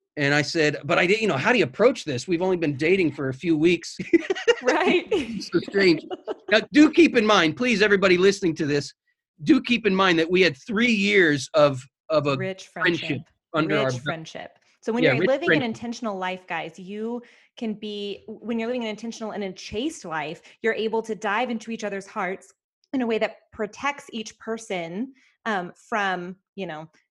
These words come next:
Speaker 2: misunderstanding intentions or, um, getting too attached or whatever. So you're able, friendship really allows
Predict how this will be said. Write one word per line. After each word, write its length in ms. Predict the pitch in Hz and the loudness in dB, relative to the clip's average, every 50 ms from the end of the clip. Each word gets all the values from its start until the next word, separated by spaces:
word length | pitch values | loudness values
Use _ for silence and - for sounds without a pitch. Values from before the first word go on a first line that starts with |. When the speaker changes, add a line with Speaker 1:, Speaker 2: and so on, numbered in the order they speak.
| _ - 202 202 202 | _ -16 -10 -6 -4
Speaker 2:
misunderstanding 840 | 220 226 220 220 208 202 190 185 - - - 208 196 190 190 185 | -4 -4 -4 -6 -6 -6 -6 -8 -8 -8 -8 -6 -6 -4 -6 -6
intentions 640 | 180 185 - 233 214 202 202 - 190 180 175 180 170 185 | -8 -8 -8 -8 -8 -8 -8 -8 -8 -8 -10 -10 -8 -8
or, 360 | 170 160 156 156 156 160 - _ _ _ _ - | -6 -6 -6 -6 -8 -10 -12 _ _ _ _ -10
um, 320 | - 190 175 160 147 151 165 - | -8 -6 -6 -6 -8 -12 -8 -6
getting 280 | 233 226 220 214 208 | -4 -2 -2 -4 -6
too 180 | 208 - 208 185 | -6 -8 -6 -6
attached 600 | 180 180 - - 262 247 220 214 220 - - - | -8 -8 -6 -4 -2 0 0 -2 -4 -6 -8 -8
or 80 | 196 190 | -6 -4
whatever. 260 | 190 190 190 185 185 | -4 -4 -4 -4 -6
So 120 | 185 - | -8 -8
you're 140 | 202 196 196 - | -8 -8 -6 -4
able, 440 | 220 220 214 233 226 208 - - _ | -4 -4 -2 -2 -4 -4 -6 -8 _
friendship 420 | - 247 254 254 262 233 - - - 190 170 175 | -8 -6 -6 -6 -6 -8 -10 -12 -18 -20 -18 -14
really 380 | 196 220 262 285 285 277 254 214 | -12 -8 -8 -6 -6 -4 -4 -6
allows 800 | 202 202 185 185 190 196 196 185 170 165 170 202 262 277 - | -6 -6 -6 -6 -4 -4 -2 -2 -2 -4 -4 -6 -8 -12 -14